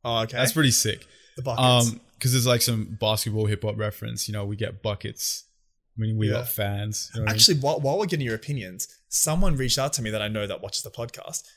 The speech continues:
Speaker 1: He said, "I'm watching The Milk Bucket soon." That makes me question, should we call it just The Milk Bucket and no need to put the podcast?
Speaker 2: Yeah. Okay.
Speaker 1: Do you wanna
Speaker 2: Maybe
Speaker 1: watch, we'll get the co-, what, what do you guys think?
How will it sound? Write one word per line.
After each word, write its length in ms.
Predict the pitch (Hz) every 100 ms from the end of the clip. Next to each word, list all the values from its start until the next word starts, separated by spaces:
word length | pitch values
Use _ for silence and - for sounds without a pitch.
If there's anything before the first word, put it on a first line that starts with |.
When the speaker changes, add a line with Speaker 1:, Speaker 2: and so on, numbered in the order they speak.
| _
Speaker 1:
He 180 | 151 160
said, 320 | - 113 113 _ _ _ _ -
"I'm 180 | 135 131
watching 480 | 147 - 139 120
The 80 | 113
Milk 300 | 117 120 120
Bucket 280 | 117 - -
soon." 300 | - 113 131 _ _ _ _ _ _ _ _ _ _ _ _ _ _ - -
That 160 | 165 156
makes 180 | 180
me 80 | 143
question, 460 | 120 220 247 - 104
should 240 | - 247
we 80 | 277
call 340 | - 180 190
it 60 | 131
just 220 | 139 135
The 60 | 110
Milk 260 | 104 110
Bucket 340 | - 160 285 285 -
and 260 | 135 123
no 120 | 127 127
need 140 | 123
to 40 |
put 120 | 120 123
the 80 |
podcast? 540 | - 104 - - - - _ _ _ _ _ -
Speaker 2:
Yeah. 220 | 143 190 - _ _
Okay. 240 | 139 143 170 _ _ _ -
Speaker 1:
Do 80 | 170
you 40 |
wanna 120 | 147
Speaker 2:
Maybe 40 | 147
Speaker 1:
watch, 180 | 123 - -
we'll 120 | 175 208
get 140 | 262
the 60 | -
co-, 180 | -
what, 200 | 143 165
what 140 | 160 196
do 40 |
you 60 | 202
guys 220 | 185 175
think? 240 | - -